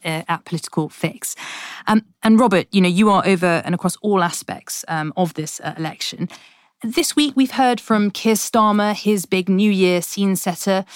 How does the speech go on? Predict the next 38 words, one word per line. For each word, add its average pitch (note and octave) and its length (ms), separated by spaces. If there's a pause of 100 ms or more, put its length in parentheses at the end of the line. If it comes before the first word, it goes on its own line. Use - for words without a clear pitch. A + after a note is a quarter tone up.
(280)
Rishi F4 220
Sunak's C#4+ 520
ducked - 600
doing F#3 480
a, F3 160
a - 40
major F#3 320
set-piece - 500
speech, - 720
probably F3 320
because F3 360
his E3+ 140
one E3+ 280
at D#3+ 80
the D#3 40
beginning E3+ 280
of D#3+ 80
last A#3 440
year D3 220 (460)
got - 220
him F3+ 180
in F3 160
all G3+ 160
sorts - 240
of D#3+ 80
hot - 240
water, E3 500
setting E3 320
out D#3 140
those D#3+ 180
five D#3+ 300
pledges, D3+ 440
of D#3+ 80
which D#3 200
he - 100
met D#3 280 (100)
only D#3 300
one. D#3+ 420